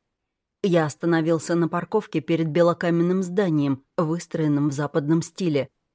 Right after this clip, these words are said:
и поднялся на второй этаж, где у зятя был роскошный кабинет со спальней и ванной. Он сидел за столом, а позади него стоял флаг императорской семьи, золотистое полотно с драконом.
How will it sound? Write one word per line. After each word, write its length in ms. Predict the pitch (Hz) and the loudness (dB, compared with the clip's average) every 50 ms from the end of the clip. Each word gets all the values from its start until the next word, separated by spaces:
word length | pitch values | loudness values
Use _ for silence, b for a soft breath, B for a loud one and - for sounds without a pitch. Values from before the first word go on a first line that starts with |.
| _ _ _ | _ _ _
и 100 | - 214 | -4 -2
поднялся 600 | 214 - 180 170 151 165 175 180 214 208 - 190 | 0 2 2 2 4 2 2 2 0 -2 -2 0
на 120 | 165 160 160 | 0 0 0
второй 360 | - - 175 175 190 202 214 | 0 -2 -2 -2 -2 -2 -4
этаж, 400 | 208 - 165 139 127 - - - _ _ | -4 -6 -6 -6 -6 -8 -10 -12 _ _
где 300 | - 175 165 151 151 160 | -4 -2 -2 2 2 2
у 80 | 151 143 | 2 2
зятя 340 | 131 135 156 170 170 - 156 | 0 0 -2 0 0 -2 -2
был 200 | 135 151 151 156 | 0 0 0 0
роскошный 560 | 147 147 - - - 156 143 - - 156 147 | 0 -2 -4 -4 -6 -6 -4 -2 -4 -4 -4
кабинет 480 | - 160 139 160 147 156 170 180 - | -4 -2 -2 0 0 0 0 -2 -2
со 100 | - 151 | -6 -8
спальней 540 | 131 - - - 160 160 165 160 156 147 143 | -8 -8 -6 -4 0 2 2 4 4 2 0
и 20 | 135 | -2
ванной. 560 | 127 143 147 139 139 131 127 143 127 - _ _ _ _ _ _ _ _ _ _ _ _ _ _ _ | -2 -4 -2 -2 -2 -2 -4 -6 -8 -12 _ _ _ _ _ _ _ _ _ _ _ _ _ _ _
Он 200 | - 180 190 180 | 0 2 2 2
сидел 380 | - - 196 180 180 190 185 | 2 0 0 0 0 0 0
за 140 | 185 - 196 | 0 -2 -4
столом, 560 | 190 - - 233 226 226 190 147 139 131 127 - _ _ _ | -6 -4 -2 -2 0 0 0 0 -2 -2 -4 -8 _ _ _
а 100 | - 147 | -8 -4
позади 420 | - 170 151 147 151 147 139 151 | -2 -2 0 0 -2 0 0 0
него 280 | 151 156 151 139 165 196 | 2 2 0 0 -2 -4
стоял 420 | - - - 147 151 156 151 151 | -4 -6 -6 -2 0 0 0 0
флаг 380 | 143 - - 175 175 185 180 - | -2 -4 -4 -2 -2 -2 0 0
императорской 720 | 175 165 160 160 170 165 170 170 - 175 - - - 190 | 0 0 2 2 2 0 0 -2 -4 -8 -10 -8 -8 -8
семьи, 580 | 175 - - 240 233 226 190 160 147 135 - - _ _ _ _ _ _ - | -8 -6 -2 0 0 0 0 0 -2 -2 -4 -6 _ _ _ _ _ _ -8
золотистое 720 | 160 135 156 143 143 139 - - 175 170 - - 156 147 143 | -6 -2 0 0 -2 -2 -2 -6 -6 -6 -4 -4 -4 -4 -2
полотно 480 | - - 151 143 139 - - 156 147 | -2 -2 -2 -2 -2 0 0 0 0
с 60 | 147 | 0
драконом. 720 | 127 - 160 165 143 - - 160 151 139 135 135 135 135 | -2 -4 -4 -4 -4 -2 -2 0 2 2 2 0 -2 -4